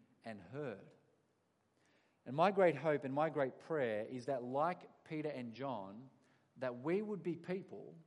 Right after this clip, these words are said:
who are unable to stop speaking about what we know in Jesus, what we've heard in the gospel about Jesus.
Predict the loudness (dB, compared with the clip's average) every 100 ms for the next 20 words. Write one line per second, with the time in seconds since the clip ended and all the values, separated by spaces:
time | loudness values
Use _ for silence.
0 | _ _ _ -6 0 0 0 0 2 2
1 | 0 -2 -8 -10 -10 -4 -4 -4 -16 -2
2 | -2 0 -4 -2 0 0 -2 -10 -20 _
3 | -2 -2 0 -4 -2 -2 -2 -6 -4 -4
4 | -4 -12 -18 -18 _ _ _ _ _ -2
5 | 0 -4 0 4 4 2 -6 0 0 0
6 | -6 -6 -4 -4 -6 -4 -4 -4 -10 -16
7 | -16